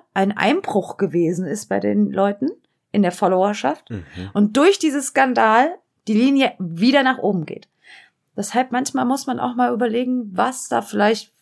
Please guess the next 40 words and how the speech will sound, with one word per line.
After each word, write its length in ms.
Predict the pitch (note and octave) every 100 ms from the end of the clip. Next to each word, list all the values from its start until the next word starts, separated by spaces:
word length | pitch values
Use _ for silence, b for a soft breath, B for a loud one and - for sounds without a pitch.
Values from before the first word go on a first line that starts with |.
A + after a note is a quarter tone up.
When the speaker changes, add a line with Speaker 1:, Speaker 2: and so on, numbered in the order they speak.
| _
Speaker 1:
ob 160 | F#3+ G#3+
man 280 | A3+ A3 G#3+
sich 260 | - A3+
das 200 | G#3 F#3+
wirklich 520 | - G#3+ G3 E3+ - -
lohnt, 320 | F#3 F#3 F3+
sich 160 | - -
über 120 | E3+
manche 260 | E3 E3+
Sachen 240 | D#3+ D#3 -
aufzuregen 520 | - - D3+ D#3 C#3+
oder 200 | E3 A3+
nicht. 460 | A3 E4+ - - - b b b b b b
Speaker 2:
Muss 180 | G2 F2+
ich 140 | F#2
mir 80 | F#2
jetzt 100 | F2
irgendwelche 320 | G2 F#2 E2+ D#2+
Skandale 600 | - F#2 F2+ F2 F2 A2+
ausdenken? 720 | C3+ C3 - C#3 C3+ C3+ C3
Speaker 1:
Na, 320 | F#3+ F3 D#3+
du 220 | E3 E3+ A3
hast, 220 | G#3+ G3+
du 60 | F#3+
bist 180 | F#3
doch 60 | F3+
Skandal 420 | - E3+ D#3+ D3+
pur, 320 | D3 G#3 A3+
du 80 | E3
bist 180 | D#3+ -
doch 60 | D#3+
Skandal 320 | - D#3+ D#3+
Speaker 2:
Hm. 20 |
Speaker 1:
an 120 | C#3+ D3
sich, 140 | G#3
du 100 | E3+
brauchst 260 | C#3+ C#3+ C3
dir 40 |
nichts 180 | C#3 -
ausdenken. 520 | B2+ - D3 - D#3